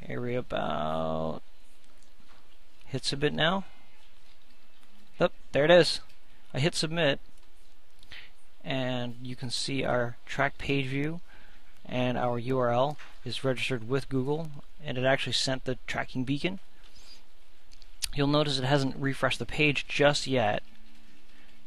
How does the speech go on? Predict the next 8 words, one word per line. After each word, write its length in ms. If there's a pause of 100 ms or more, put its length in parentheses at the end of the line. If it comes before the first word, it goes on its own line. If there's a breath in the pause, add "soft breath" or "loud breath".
(140)
I'm 120
gonna 240
scroll 460
a 20
little 180
bit 160
further. 1040 (600 soft breath)
Oh, 120